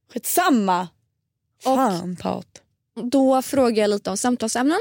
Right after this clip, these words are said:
Speaker 2: som ni ville ha i veckans avsnitt, med tanke på att jag och Alicia,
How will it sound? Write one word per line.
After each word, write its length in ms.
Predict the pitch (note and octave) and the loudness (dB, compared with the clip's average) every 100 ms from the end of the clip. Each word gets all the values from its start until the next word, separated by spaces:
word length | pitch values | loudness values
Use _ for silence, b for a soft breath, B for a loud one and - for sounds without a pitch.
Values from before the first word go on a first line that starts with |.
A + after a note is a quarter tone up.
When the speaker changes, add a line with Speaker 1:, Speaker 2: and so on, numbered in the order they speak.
| C#5+ | -4
Speaker 2:
som 180 | - A#3+ | -4 -2
ni 120 | A#3 | 0
ville 200 | A3+ G#3+ | -2 -2
ha 340 | G#3 G#3 G3 | -4 -6 -6
i 300 | - G3+ G3 - _ _ _ _ | -6 -6 -6 -8 _ _ _ _
veckans 580 | G#3+ G3+ - G3+ G3+ - | -12 -12 -8 -6 -4 -6
avsnitt, 500 | - G3+ G3+ A3 C4 | -8 -8 -6 -6 -4
med 100 | A3 | -6
tanke 220 | G3+ G3 | -6 -6
på 100 | F#3+ | -6
att 80 | F#3+ | -6
jag 140 | G3 F#3 | -4 -2
och 60 | |
Alicia, 760 | F#3 F#3+ F#3 - F#3+ F#3 F#3 - | -2 -4 -4 -6 -6 -6 -8 -10